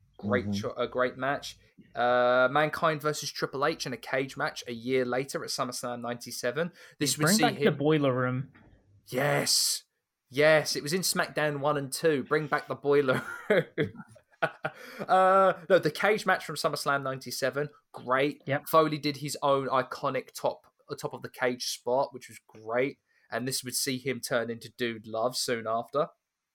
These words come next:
Speaker 1: Uh, Mankind versus The Rock in Halftime Heat in nineteen ninety-nine, the No Arena Falls Count Anywhere match.
Speaker 3: Yep.
Speaker 1: I like this for how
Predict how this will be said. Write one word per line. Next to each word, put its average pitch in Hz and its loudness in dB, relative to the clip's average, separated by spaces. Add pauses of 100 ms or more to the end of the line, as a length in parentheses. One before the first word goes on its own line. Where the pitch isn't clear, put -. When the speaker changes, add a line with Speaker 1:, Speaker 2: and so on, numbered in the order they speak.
(1080)
Speaker 1:
Uh, 135 6 (300)
Mankind 240 0
versus 208 2
The 160 -4
Rock 143 0
in 131 -2
Halftime 170 0
Heat - -4
in 120 -10
nineteen 131 -4
ninety-nine, 127 -4
the 131 4
No 151 6
Arena 135 2 (240)
Falls 143 0
Count 131 0
Anywhere 110 -4
match. 98 -10
Speaker 3:
Yep. 131 2 (720)
Speaker 1:
I 269 6
like 277 4
this 113 -2
for 143 2
how 170 6